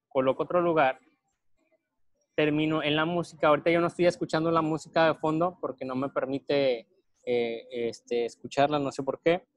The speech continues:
no sé si ustedes la escuchan, pero lo que te va a permitir TikTok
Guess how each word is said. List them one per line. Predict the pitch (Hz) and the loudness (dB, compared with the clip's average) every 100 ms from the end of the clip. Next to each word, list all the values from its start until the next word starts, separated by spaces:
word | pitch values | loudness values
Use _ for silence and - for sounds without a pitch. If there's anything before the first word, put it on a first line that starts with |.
| _ - | _ -6
no | 135 | -6
sé | 123 | -4
si | - | -6
ustedes | 147 - 143 | -2 2 4
la | 143 | 4
escuchan, | - 165 175 180 - _ _ | 2 0 2 -2 -6 _ _
pero | 165 | 6
lo | 160 156 | 6 6
que | 156 | 4
te | 160 | 4
va | 160 | 4
a | |
permitir | 175 190 190 - 170 | 2 0 0 0 0
TikTok | - 170 _ 147 139 | 0 -6 _ 0 0